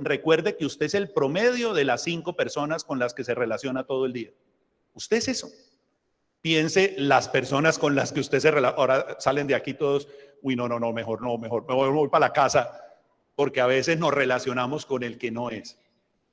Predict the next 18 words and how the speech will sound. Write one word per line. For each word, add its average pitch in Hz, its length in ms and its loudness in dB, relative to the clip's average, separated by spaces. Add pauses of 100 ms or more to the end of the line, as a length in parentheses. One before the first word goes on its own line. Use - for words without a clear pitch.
(160)
Entonces, 254 280 6
digamos 208 400 2
que 165 120 0
ya 151 160 2
tenemos 180 560 0
dos 143 260 4
recomendaciones. 117 920 -2
Primera, 226 500 0 (880)
Foro 147 260 4
Económico 143 520 -2
Mundial 127 360 0
de 151 100 2
Davos, 196 500 0
diez 135 260 0
habilidades, 143 760 0
hágase 127 360 0
el 110 100 -4
autoanálisis. 107 800 -6